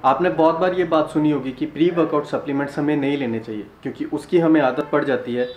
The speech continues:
और फिर अगर हम प्री वर्कआउट supplements लेना छोड़ दें तो हम कभी properly exercise नहीं कर पाएंगे।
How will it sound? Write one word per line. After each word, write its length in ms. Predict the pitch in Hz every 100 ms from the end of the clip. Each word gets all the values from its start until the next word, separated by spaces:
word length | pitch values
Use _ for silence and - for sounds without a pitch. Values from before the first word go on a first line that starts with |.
| - -
और 120 | 151 147
फिर 200 | 190 185
अगर 200 | 180 180
हम 140 | 175
प्री 200 | 170 165
वर्कआउट 280 | 156 151 151
supplements 500 | - 135 143 143 -
लेना 200 | 135 135
छोड़ 320 | - 170 180
दें 180 | 147 131 - - - - -
तो 60 | 180
हम 160 | 175 170
कभी 220 | 175 180
properly 500 | - 151 - 156 156
exercise 480 | 151 160 156 147 147
नहीं 140 | 135
कर 140 | 127
पाएंगे। 340 | 120 117 113